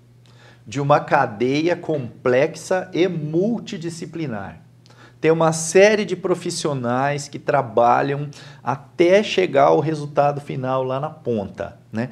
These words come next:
O design, ele é o componente integrador do processo.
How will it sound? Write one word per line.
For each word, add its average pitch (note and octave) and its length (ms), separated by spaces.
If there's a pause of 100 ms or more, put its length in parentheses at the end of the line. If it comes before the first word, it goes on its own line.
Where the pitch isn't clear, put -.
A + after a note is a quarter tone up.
(140)
O D#3 140
design, E3+ 1000
ele C#3+ 300
é D3 100
o E3 200
componente E3 1000
integrador F3 1200
do D#3 140
processo. - 760